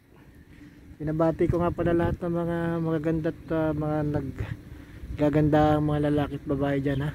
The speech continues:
sa mga nanonood. Sa mga kayo naroroon, mag-iingat kayo palagi. God bless you all.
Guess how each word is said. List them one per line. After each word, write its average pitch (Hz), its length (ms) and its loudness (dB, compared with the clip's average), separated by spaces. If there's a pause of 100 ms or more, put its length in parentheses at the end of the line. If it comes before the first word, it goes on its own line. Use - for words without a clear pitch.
(140)
sa - 240 -8
mga 135 240 -4
nanonood. 135 480 -2 (1040)
Sa 160 160 -4
mga 160 160 0
kayo 170 160 2
naroroon, 165 800 2
mag-iingat 147 480 0
kayo 151 160 4
palagi. 151 480 0 (1120)
God 143 160 0
bless 147 240 4
you 170 80 4
all. 175 180 8